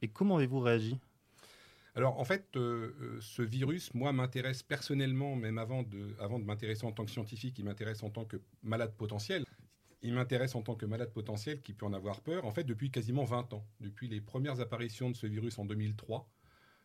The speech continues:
Speaker 2: j'étais effectivement dans une autre société à l'époque et nos voyages avaient été annulés au Canada.
Speaker 1: Donc là, vous parlez des coronavirus,
Speaker 2: Je
Speaker 1: en
Speaker 2: parle des,
Speaker 1: général.
Speaker 2: je parle de ces coronavirus, cette grande famille de virus, vous avez raison, effectivement, qui a, qui, qui, qu'on connaît effectivement, euh,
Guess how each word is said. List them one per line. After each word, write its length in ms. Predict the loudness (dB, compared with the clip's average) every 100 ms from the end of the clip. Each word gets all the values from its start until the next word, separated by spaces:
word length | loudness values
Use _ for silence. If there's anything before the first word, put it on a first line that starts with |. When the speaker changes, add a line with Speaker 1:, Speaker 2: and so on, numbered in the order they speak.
| _
Speaker 2:
j'étais 300 | -8 -4 -4
effectivement 420 | -4 -6 -4 -2
dans 100 | -2
une 140 | 0
autre 140 | 0 0
société 340 | -4 -4 -2
à 60 | -2
l'époque 360 | 0 -2 -4
et 40 | 0
nos 160 | 2
voyages 460 | 4 4 4 4 2
avaient 200 | 0 0
été 160 | 0 0
annulés 300 | 0 2 2
au 100 | 2
Canada. 540 | 0 0 2 0 4
Speaker 1:
Donc 160 | 4 6
là, 100 | 6
vous 140 | 6
parlez 260 | 6 6 6
des 120 | 2
coronavirus, 760 | 4 6 6 6 6 6 4 2
Speaker 2:
Je 80 |
Speaker 1:
en 40 | 4
Speaker 2:
parle 160 | 6
des, 60 | 4
Speaker 1:
général. 120 | 4
Speaker 2:
je 60 | 4
parle 160 | 4
de 80 | 2
ces 140 | 0 -2
coronavirus, 580 | 0 2 2 0 -2
cette 240 | 0 0 2
grande 260 | 2 2
famille 320 | 0 2 2 2
de 60 |
virus, 260 | -2 -2 -2
vous 80 | -2
avez 140 | -2
raison, 280 | 0 -2 -4 -8 -20 -14 -4
effectivement, 460 | -4 0 0 0
qui 100 | 2
a, 60 | 2 4 0
qui, 220 | -6 -6 -6
qui, 140 | -12
qu'on 140 | -4 -4
connaît 340 | 4 4 6
effectivement, 760 | 4 -2 -6 -4 -2 0 0 -2
euh, 160 | -4